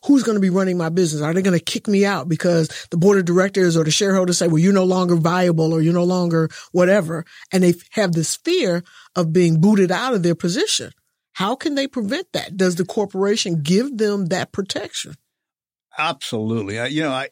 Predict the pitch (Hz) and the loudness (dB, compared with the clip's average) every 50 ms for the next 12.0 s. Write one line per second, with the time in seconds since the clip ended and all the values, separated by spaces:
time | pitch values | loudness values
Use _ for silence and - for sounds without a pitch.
0 | _ _ _ _ 117 117 135 143 135 - 151 151 151 139 127 135 135 127 123 - | _ _ _ _ -10 -8 -6 -6 -4 -4 -4 -2 -2 -4 -4 -6 -8 -8 -10 -10
1 | - 123 123 117 113 120 120 117 113 104 98 92 98 104 95 98 92 - - 120 | -6 -4 -4 -4 -4 -4 -4 -4 -4 -4 -6 -6 -8 -8 -8 -8 -8 -6 -6 -6
2 | 117 104 - - 107 - - _ - - - - - _ - 339 320 285 262 226 | -6 -6 -8 -10 -12 -12 -14 _ -20 -20 -20 -20 -16 _ -4 -2 -2 0 0 -2
3 | 202 190 190 180 - - _ 165 160 175 170 175 180 170 156 - - 202 240 233 | -2 -2 -2 -2 -4 -6 _ -6 -4 -4 -2 -2 -2 -2 -4 -2 -2 -2 -2 -2
4 | 190 202 175 175 175 156 156 147 139 135 - 143 127 - - 120 135 165 196 226 | -2 -4 -4 -4 -4 -2 -2 -4 -4 -4 -6 -8 -10 -10 -12 -12 -8 -6 -4 -4
5 | 214 190 170 151 147 139 143 139 135 123 113 113 - 131 175 - - 113 98 98 | -4 -4 -2 -2 0 0 0 0 0 -2 -4 -6 -6 -6 -6 -6 -6 -8 -8 -10
6 | _ _ _ - - - - - _ _ _ _ _ _ - 196 196 - 190 139 | _ _ _ -20 -20 -20 -20 -20 _ _ _ _ _ _ -4 -4 -2 -4 -4 -4
7 | 147 139 - - - 156 156 147 143 131 120 113 107 98 - - 113 98 - - | -6 -6 -6 -4 -4 -2 0 0 0 0 0 -2 -2 -4 -6 -8 -8 -6 -4 -4
8 | 131 127 123 117 107 98 - - 113 101 - - 101 98 92 92 - - 92 - | -2 -2 -2 -2 -4 -6 -6 -8 -8 -8 -8 -8 -8 -8 -8 -8 -10 -12 -16 -20
9 | - _ _ _ 151 143 151 147 175 202 _ _ _ - 120 - 104 - - 104 | -20 _ _ _ _ -20 -20 -20 -20 _ _ _ _ -6 -4 -2 -2 -2 -4 -6
10 | - - - - 92 - - - - - _ _ _ - 165 165 143 139 156 208 | -8 -12 -20 -20 -14 -12 -12 -12 -12 -14 _ _ _ -8 -6 -4 -4 -4 -4 -4
11 | 214 - - - - - 151 - - _ _ 95 92 - - 101 98 95 107 107 | -6 -10 -14 -16 -14 -14 -16 -20 -20 _ _ -20 -18 -14 -10 -8 -8 -8 -8 -10